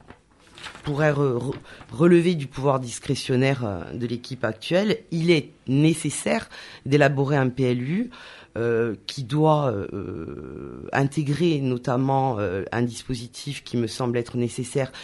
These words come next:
celui des sites patrimoniaux remarquables, parce que cela va permettre déjà de protéger effici-,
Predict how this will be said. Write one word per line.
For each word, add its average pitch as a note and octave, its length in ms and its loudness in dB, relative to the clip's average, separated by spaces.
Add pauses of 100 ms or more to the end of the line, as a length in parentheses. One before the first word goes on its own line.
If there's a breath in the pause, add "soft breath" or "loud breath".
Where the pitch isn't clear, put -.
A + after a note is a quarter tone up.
(140 loud breath)
celui C3+ 260 -4
des B2 140 -4
sites - 260 -8
patrimoniaux B2 560 0
remarquables, A#2 580 -2 (340 loud breath)
parce - 160 -6
que - 60 -4
cela D#3+ 260 2
va C#3+ 100 4
permettre C#3+ 540 0
déjà C3+ 360 0 (240 loud breath)
de B2+ 80 -4
protéger C#3 560 -4
effici-, D#3+ 480 -6